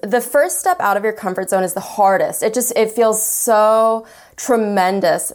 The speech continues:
like a leap almost. But then every step afterwards gets much easier. So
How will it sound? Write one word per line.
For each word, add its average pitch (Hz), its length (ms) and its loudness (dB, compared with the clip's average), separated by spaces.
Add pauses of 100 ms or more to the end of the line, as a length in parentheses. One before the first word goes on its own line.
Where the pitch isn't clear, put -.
like 196 260 0
a 208 60 4
leap 214 440 -2
almost. 170 540 -2
But 233 100 0
then 247 220 0
every 254 240 0
step 339 240 -4
afterwards 233 680 -2
gets 202 220 -6
much 196 400 -2
easier. 196 400 -4
So 214 320 0